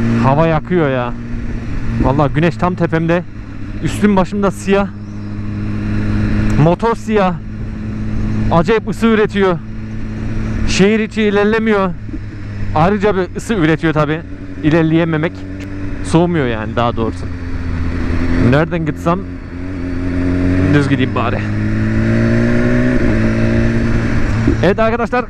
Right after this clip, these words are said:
kısa bir bölümde size en azından biraz anlatabildim fiyatları ya da gösterebildim fiyatları. Yani burada, e, araba pazarı var ya. Sonuçta araba üreten bir ülke.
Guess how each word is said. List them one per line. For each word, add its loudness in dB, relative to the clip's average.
kısa 0
bir 0
bölümde 0
size 2
en 0
azından -2
biraz 0
anlatabildim 0
fiyatları -2
ya 2
da 0
gösterebildim 0
fiyatları. 0
Yani 2
burada, 0
e, 0
araba 2
pazarı 0
var 2
ya. -2
Sonuçta -2
araba 2
üreten 0
bir 2
ülke. 0